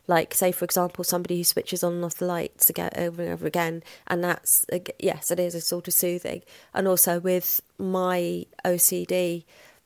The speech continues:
I, the more I think about something, I think that's the way that it's going to deal with a situation is I'll have to think about it all the time, otherwise it'll come true. And if I don't think about it all the time, then it will come true. So it's this repetitive,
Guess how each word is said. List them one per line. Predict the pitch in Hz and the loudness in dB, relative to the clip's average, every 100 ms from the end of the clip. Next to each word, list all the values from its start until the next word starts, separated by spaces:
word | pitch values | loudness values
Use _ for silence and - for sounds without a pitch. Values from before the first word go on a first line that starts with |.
| _ _ _ _ _ - | _ _ _ _ _ 2
I, | 185 180 185 185 - | 6 6 4 0 -4
the | - | -4
more | 190 202 208 202 | 0 4 6 6
I | 202 196 | 6 4
think | - 196 | 0 -4
about | - 190 - | -4 -4 0
something, | - 175 180 | -2 -2 -4
I | 175 | -4
think | 185 180 | -4 -2
that's | 185 - | -2 0
the | - | 0
way | 185 175 180 175 _ _ _ | 2 2 0 -4 _ _ _
that | - | -2
it's | 175 - | 0 0
going | 180 180 | 0 -2
to | 175 | -2
deal | - 180 | 0 0
with | 175 | 2
a | |
situation | 170 - 180 175 175 180 175 | 0 0 -2 -2 -4 -6 -4
is | 175 170 - - - | 0 2 0 -4 -6
I'll | 185 | -2
have | 175 175 | 2 0
to | - | 0
think | - 180 | -2 -2
about | - 180 175 | -2 -2 -2
it | |
all | - 175 | -2 -2
the | - | -2
time, | - 180 175 170 196 | -6 -4 -4 -8 -2
otherwise | 185 175 175 165 | -2 2 0 -2
it'll | - 170 | -8 -8
come | 170 170 | -6 -6
true. | - 175 | -2 0
And | 175 | -2
if | 170 | -4
I | 175 | -2
don't | 196 185 180 _ _ | 4 4 2 _ _
think | - 180 | -6 -6
about | - 175 | -6 -4
it | 165 | -2
all | - | -2
the | 170 | 0
time, | 185 180 165 165 - - - _ | 0 0 -4 -8 -12 -20 -20 _
then | 190 170 170 170 - | 4 4 2 -6 -6
it | - - | -2 0
will | 180 165 170 - _ - | 2 0 -2 -12 _ -12
come | - 170 | -4 -4
true. | - 170 | 0 -2
So | 165 175 | 0 -2
it's | - | 0
this | 175 - | 0 -2
repetitive, | - 180 - - 180 175 - | -4 -2 0 0 0 -2 -8